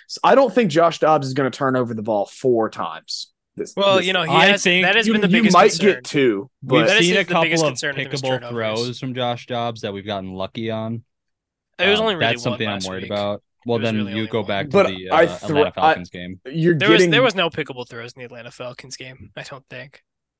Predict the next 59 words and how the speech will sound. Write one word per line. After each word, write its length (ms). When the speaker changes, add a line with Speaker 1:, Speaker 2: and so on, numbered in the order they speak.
Speaker 1:
Are 40
you 80
Speaker 2:
There 160
was 80
Speaker 1:
talking 80
about 120
the 60
Speaker 2:
nothing 140
that 60
was 60
Speaker 1:
fumble 200
that 60
Speaker 2:
imperial. 200
Speaker 1:
was 180
kind 300
of 100
an 140
interception? 280
Speaker 3:
Well, 100
he's 140
had 240
fumbles 400
Speaker 2:
He 80
Speaker 3:
too, 100
Speaker 2:
got 140
Speaker 3:
but 40
that 140
Speaker 2:
hit. 80
Speaker 3:
was 160
more 180
like 220
miscommunication, 800
Speaker 1:
But 140
Speaker 3:
I 100
Speaker 1:
I, 100
Speaker 3:
feel 140
Speaker 1:
I 60
Speaker 3:
like. 100
Speaker 1:
think 220
the 80
game 300
plan 280
is 140
going 280
to 60
be 100
different 420
for 120
this, 280
that 220
there's 380
going 260
to 60
be 100
a 80
lot 220
more 200
implementation 920
to 100